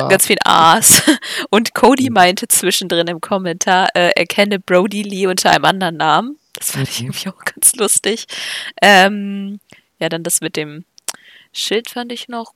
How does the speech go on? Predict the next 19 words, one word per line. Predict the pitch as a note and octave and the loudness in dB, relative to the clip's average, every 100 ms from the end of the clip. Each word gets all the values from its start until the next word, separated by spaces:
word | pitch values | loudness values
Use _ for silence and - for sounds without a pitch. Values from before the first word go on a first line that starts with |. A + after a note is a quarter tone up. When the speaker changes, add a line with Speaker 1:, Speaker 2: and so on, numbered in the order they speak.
| - - | -20 -16
Speaker 1:
cool. | A3+ A#3 A#3 | -14 -14 -12
Und, | - G3+ - G#3 A3 A3 | -10 -8 -6 -8 -8 -4
ach | A3 | -2
so, | - A3+ | 0 0
was, | G#3+ - | -2 -2
was | G3 - | -4 -2
mir | G3 | -2
noch | D#4+ | -2
gefallen | A#3+ - - E3 F3 | -4 -2 -2 -2 -2
hat, | A3 - - - - | -6 -8 -14 -16 -6
dass | F3 - | -2 -2
Brody | - F3 F#3+ A#3 B3 | -2 -2 0 0 -2
so | A3 F3+ | 0 0
langsam | E3+ E3+ G3 D#4 C#4 B3 A#3+ | 0 0 0 -2 -2 0 0
und | G#3 G3 - | -6 -8 -8
gechillt | F3 - - A3+ A3 A#3+ | -8 -2 -2 0 -4 -6
zurückgelaufen | - G3 G#3 G#3 F#3 F3 - - | -6 -6 -4 -2 0 0 0 -6
ist. | - | -8
Überhaupt, | - G3+ F#3+ A3+ - | -4 -4 0 -2 -4